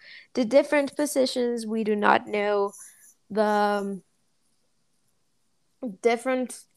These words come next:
point of, points of view, the different conflicts. So I guess, you know, we really should read before making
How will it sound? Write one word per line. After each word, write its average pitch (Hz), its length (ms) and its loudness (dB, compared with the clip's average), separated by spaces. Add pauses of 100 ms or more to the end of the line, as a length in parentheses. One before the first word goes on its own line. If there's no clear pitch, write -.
point 220 320 -2
of, 233 160 2 (280)
points 233 340 -2
of 240 120 2
view, 208 420 -4
the 190 100 -8
different 214 460 -2
conflicts. 214 840 -2 (1700)
So 254 260 6
I 254 80 2
guess, 233 420 0
you 247 200 -2
know, 196 320 -2
we 220 320 -8 (800)
really 247 640 2 (240)
should 220 560 0
read 196 720 -4
before 196 560 4
making 190 920 2